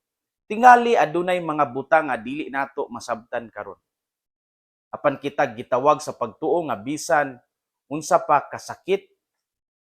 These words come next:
ang misteryo sa kinabuhi, ato kining ihalad uban ni Kristo. Dili nato kinahanglan mahadlok mangutana o musalig sa plano sa Diyos.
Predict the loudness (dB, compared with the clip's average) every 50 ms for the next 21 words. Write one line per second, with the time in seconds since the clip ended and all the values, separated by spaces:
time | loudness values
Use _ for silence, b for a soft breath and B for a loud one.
0 | _ _ _ _ _ _ _ _ _ _ -2 -2 -2 -4 -8 -10 -6 0 2 2
1 | 2 2 0 -2 -2 -4 -8 -6 -6 -6 -6 -6 -6 -8 -8 -8 -8 -10 -10 _
2 | _ _ _ _ _ _ _ _ _ _ _ _ _ _ _ _ _ _ -6 -4
3 | -4 -2 -4 -4 -4 -4 -4 -4 -6 -6 -6 -2 0 0 0 2 2 2 0 0
4 | -2 -6 -20 _ _ _ _ _ _ -6 -2 -2 -2 -2 -4 -8 _ -14 -16 -16
5 | -18 -20 _ -20 -20 -20 _ _ _ _ _ _ _ _ _ _ _ _ _ _
6 | _ -4 -2 -2 0 0 0 0 0 -2 -4 -4 -2 -4 -4 -2 -2 -2 -4 -4
7 | -2 0 2 2 2 0 -2 -6 -12 -16 _ _ -4 -2 0 0 -2 -4 -4 -4
8 | -2 -2 -2 -2 -4 -6 -6 -6 -2 2 2 2 4 2 0 -2 -4 -4 -6 _
9 | _ _ _ _ _ -8 -6 -6 -6 -6 2 4 4 4 4 2 -2 -6 -6 -6
10 | -6 -6 -6 -2 2 2 2 2 0 -4 -10 -12 -10 -10 -12 -12 -12 -14 -18 -18
11 | -20 -20 -20 -20 _